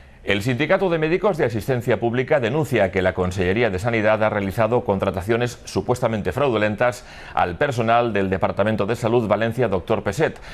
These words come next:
Por lo visto, los contrataban de lunes a viernes para después despedirlos durante el fin de semana. El Sindicato de Médicos de Asistencia Pública ha denunciado que la Consellería de Sanidad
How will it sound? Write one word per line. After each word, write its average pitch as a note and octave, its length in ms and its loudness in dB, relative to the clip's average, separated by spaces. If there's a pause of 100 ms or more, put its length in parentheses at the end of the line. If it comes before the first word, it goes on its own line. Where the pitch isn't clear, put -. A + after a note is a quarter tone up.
(320)
Por G#2+ 120 2
lo C3+ 120 2
visto, E3 300 2
los C3 180 -2
contrataban A2 560 2
de G2 80 0
lunes A2+ 200 0
a B2 60 2
viernes C3 360 -2
para B2+ 200 2
después B2+ 480 -2
despedirlos A#2 720 0
durante F#2+ 300 0
el E2+ 80 -4
fin F#2 160 -2
de E2+ 80 -6
semana. C#2 400 -8 (1800)
El F#2+ 140 -4
Sindicato C3+ 640 -2
de A#2 100 -2
Médicos B2+ 400 -6
de A2+ 80 -2
Asistencia G2 520 -6
Pública G#2+ 640 -4
ha G#2 60 -2
denunciado G#2 600 -6
que G2+ 120 -6
la F2+ 140 -6
Consellería E2+ 680 -8
de F#2 80 -10
Sanidad G#2+ 520 -4